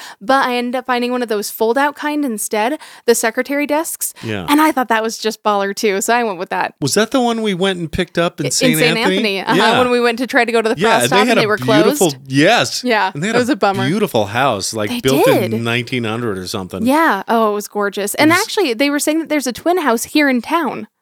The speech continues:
Speaker 1: It's actually proven that houses in general have gotten way bigger. I don't remember the exact percentage
Speaker 2: Yeah.
Speaker 1: in the last, like, couple of decades. And you know what? I actually found out that, uh, pickup trucks also have.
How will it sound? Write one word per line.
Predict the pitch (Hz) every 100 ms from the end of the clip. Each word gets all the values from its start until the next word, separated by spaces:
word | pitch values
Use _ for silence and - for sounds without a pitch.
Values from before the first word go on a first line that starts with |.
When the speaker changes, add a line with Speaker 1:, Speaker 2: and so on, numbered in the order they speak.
| _ -
Speaker 1:
It's | 262 -
actually | 294 - - 311
proven | 254 - 277 311 247
that | 214 208
houses | - 233 233 226
in | 226
general | 214 208 220 233
have | 240
gotten | 220 208 214 208 -
way | 233 320 381 262
bigger. | 226 214 180 -
I | 226
don't | 254 240
remember | 233 220 208
the | 202
exact | 202 202 185
percentage | 220 214 185 185 - -
Speaker 2:
Yeah. | 165 160
Speaker 1:
in | 247
the | 233
last, | 226 214 202
like, | 226
couple | 220 220 226
of |
decades. | 214 196 247 269 254 - - -
And | 302
you | 311
know | 311 320
what? | 311 311
I | 247 277
actually | 294 - 269
found | 262 240
out | 233 226
that, | 233 - _
uh, | 240 220 208 - _ -
pickup | 370 311 -
trucks | 214 202
also | 277 302 - 226
have. | 202 - 196